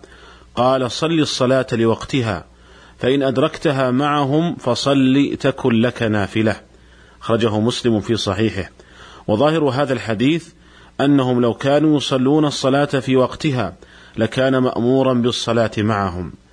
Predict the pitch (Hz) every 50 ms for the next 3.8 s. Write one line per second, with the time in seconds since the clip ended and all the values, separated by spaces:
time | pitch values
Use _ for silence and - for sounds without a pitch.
0 | _ - - - - - - - - - 113 113 120 - 160 180 185 170 143 131
1 | 127 120 123 127 123 113 117 107 - - 120 117 113 107 - 107 107 98 - -
2 | 110 104 107 117 135 143 156 - - - - - - - - - 120 110 - -
3 | 123 117 120 147 165 170 143 131 123 151 156 - - 131 104 92 80